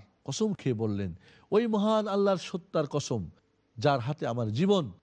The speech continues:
লাকাদ হামামতু আন আমুরা বিহাতাবিন ফায়ুহতাতাব।" আল্লাহর নবী বললেন,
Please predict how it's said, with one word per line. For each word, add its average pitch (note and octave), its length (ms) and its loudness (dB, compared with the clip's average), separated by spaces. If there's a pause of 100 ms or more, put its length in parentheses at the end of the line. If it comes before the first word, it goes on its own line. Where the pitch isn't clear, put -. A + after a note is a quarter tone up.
(640)
লাকাদ F3+ 240 4
হামামতু A3 480 4
আন G#3 100 4
আমুরা G#3 540 2
বিহাতাবিন D3+ 600 0
ফায়ুহতাতাব।" D#3 720 -4 (580)
আল্লাহর A3 280 6
নবী F#3 220 -2
বললেন, C#3 300 2